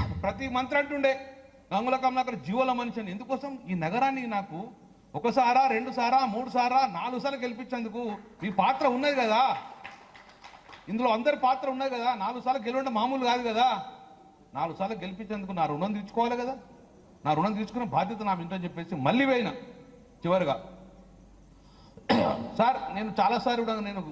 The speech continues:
గ్రా-, గ్రానైట్ బిజినెస్ మీద చైనాకు పోదు, హాంకాంగ్లో దిగి నేను పోతుంటే మంచి మంచి కేబుల్ బ్రిడ్జ్లు కనబడతాయి సార్, లక్షలాది మంది చూసి ఫోటోలు దిగుతారు,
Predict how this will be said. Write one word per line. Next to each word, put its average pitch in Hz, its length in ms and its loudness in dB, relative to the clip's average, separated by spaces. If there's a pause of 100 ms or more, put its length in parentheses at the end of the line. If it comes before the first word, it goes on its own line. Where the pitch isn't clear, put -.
గ్రా-, 139 220 -2
గ్రానైట్ 202 300 0
బిజినెస్ 196 360 -6
మీద 202 140 -4 (340)
చైనాకు 226 320 0
పోదు, 185 280 -2 (920)
హాంకాంగ్లో 262 520 2
దిగి 226 240 -6
నేను 254 160 -6
పోతుంటే 226 600 0 (760)
మంచి - 440 -8
మంచి 185 120 -2
కేబుల్ 185 300 0
బ్రిడ్జ్లు 190 280 2
కనబడతాయి 160 400 0
సార్, 151 180 -4 (460)
లక్షలాది 269 480 4
మంది 254 300 -2
చూసి 214 120 -6
ఫోటోలు 208 240 0
దిగుతారు, 190 480 -4